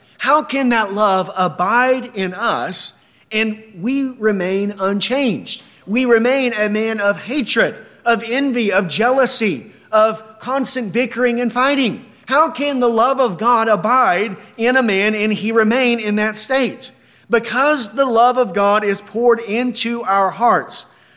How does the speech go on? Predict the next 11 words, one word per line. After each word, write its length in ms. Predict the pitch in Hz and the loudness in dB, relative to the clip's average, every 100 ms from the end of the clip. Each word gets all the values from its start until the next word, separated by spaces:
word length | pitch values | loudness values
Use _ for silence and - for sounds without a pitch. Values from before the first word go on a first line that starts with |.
| _ - | _ -8
we 240 | 196 285 | -2 2
are 540 | 269 208 185 220 247 214 - _ _ _ _ _ _ _ _ _ _ _ _ - | 4 6 6 4 0 -8 -20 _ _ _ _ _ _ _ _ _ _ _ _ -8
then 240 | 170 190 | -2 -2
to 120 | 175 175 | -2 -6
love 500 | 151 139 143 135 - _ | -6 -6 -8 -12 -20 _
as 200 | 156 135 | -14 -10
well. 340 | 160 127 85 - _ _ - | -8 -8 -8 -20 _ _ -8
And 280 | 170 175 | -4 -4
that 280 | 156 190 214 | -2 -2 -4
causes 520 | - 208 226 196 196 | -6 0 0 2 0
us 420 | 143 120 165 - | 0 -2 -4 -8